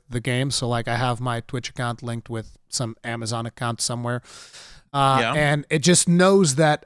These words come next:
Speaker 1: when I'm playing New World, if there is a drop active, people, they just
Speaker 2: Yeah.
Speaker 1: watch my stream and they just get the, the per-, the people watching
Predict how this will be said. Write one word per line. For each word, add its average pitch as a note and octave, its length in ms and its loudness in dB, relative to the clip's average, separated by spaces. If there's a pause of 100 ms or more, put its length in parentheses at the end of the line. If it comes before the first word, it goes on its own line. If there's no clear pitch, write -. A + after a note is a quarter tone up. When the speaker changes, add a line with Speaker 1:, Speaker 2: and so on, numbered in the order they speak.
Speaker 1:
when D3+ 440 2
I'm F#3 200 4
playing G3 540 2
New E3 140 6
World, B2+ 400 -2
if D3 140 -4
there E3+ 200 4
is D3+ 120 2
a D#3 60 0
drop C#3+ 480 2
active, D#3 500 0 (500)
people, F#3+ 260 4
they F#3+ 180 6
just D#3+ 200 4
Speaker 2:
Yeah. A#2+ 60 2
Speaker 1:
watch F3+ 240 4
my F3 140 4
stream G3+ 500 0 (320)
and F3 120 -2
they F#3+ 80 6
just - 140 -2
get F#3+ 200 2
the, D#3 260 -2
the D3 160 0
per-, G#3+ 280 2
the E3+ 140 2
people B3 340 2
watching G3+ 420 2